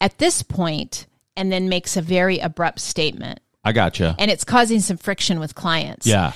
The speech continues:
Speaker 1: I said, "Okay, so every time you say, 'At this point,' I want that to be a reminder, a, a, an alarm should go off in your head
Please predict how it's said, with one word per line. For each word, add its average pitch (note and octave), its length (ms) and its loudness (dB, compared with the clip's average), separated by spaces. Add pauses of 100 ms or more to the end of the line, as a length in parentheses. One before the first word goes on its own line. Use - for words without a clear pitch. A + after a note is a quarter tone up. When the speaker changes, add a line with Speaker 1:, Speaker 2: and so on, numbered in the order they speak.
(160)
Speaker 1:
I - 60 0
said, A#3 140 4
"Okay, A#3 220 4
so G3+ 220 2
every F#3+ 260 2
time G3+ 360 0
you G3+ 180 -4
say, D#3+ 380 2
'At - 240 -6
this D4 260 2
point,' E3 640 -4
I F#3 120 0
want F3 260 -2
that F#3 300 0
to - 140 -6
be F3+ 360 -4
a D#3+ 440 -2 (100)
reminder, F3 1000 0
a, D#3+ 420 -2 (400)
a, D#3 580 -2 (600)
an F#3+ 120 -2
alarm F#3 400 2
should G#3+ 240 -4
go F#3+ 120 2
off F3+ 280 4
in F#3 100 2
your E3+ 160 0
head E3 580 0